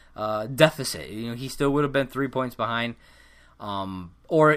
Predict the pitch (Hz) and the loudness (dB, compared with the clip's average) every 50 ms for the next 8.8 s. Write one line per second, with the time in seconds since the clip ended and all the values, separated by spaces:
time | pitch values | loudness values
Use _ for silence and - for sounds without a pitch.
0 | - - 165 175 175 170 165 156 156 143 - - - 151 156 151 139 131 131 135 | 2 -2 -2 0 2 2 4 2 2 0 0 -2 0 2 2 2 2 2 2 2
1 | 139 139 135 139 135 120 120 120 120 117 117 - - - - 135 139 139 139 135 | 2 2 2 0 -2 -2 0 2 2 2 0 -2 -10 -8 -2 0 0 2 0 -2
2 | - - 139 135 131 123 123 123 139 135 131 127 120 123 120 117 - - 123 120 | -2 -2 0 2 2 2 2 2 4 4 2 0 -2 -4 -4 -6 -6 -6 -4 -4
3 | 117 113 110 104 101 104 107 104 101 98 98 98 104 110 101 98 - - - - | -2 -2 -4 -6 -4 -4 -2 0 0 0 -2 -4 -2 -2 0 0 -2 -4 -10 -20
4 | - - - - - - - - - - - - _ - 135 139 147 147 147 147 | -20 -20 -20 -20 -20 -20 -20 -20 -20 -20 -20 -18 _ -2 0 4 4 6 6 4
5 | 143 135 117 - - - - - _ - - - 123 117 113 - - - - - | 2 0 -4 -12 -20 -20 -20 -20 _ -20 -12 -10 -8 -8 -6 -4 -4 -4 -4 -4
6 | - - - - - - - - - - - _ _ _ - 123 139 139 123 - | -6 -6 -8 -8 -10 -10 -12 -14 -16 -18 -20 _ _ _ -4 0 0 0 0 -2
7 | - 147 135 - - - - 135 131 123 107 - - 127 131 131 120 110 107 110 | -2 -2 -2 -2 -6 -8 -2 -2 -2 -2 -2 -6 -6 -4 -4 -4 -4 -4 -6 -6
8 | 117 120 123 127 127 127 127 123 123 120 117 117 113 113 110 - | -6 -2 -2 0 2 2 4 2 2 2 2 0 0 -2 -4 -8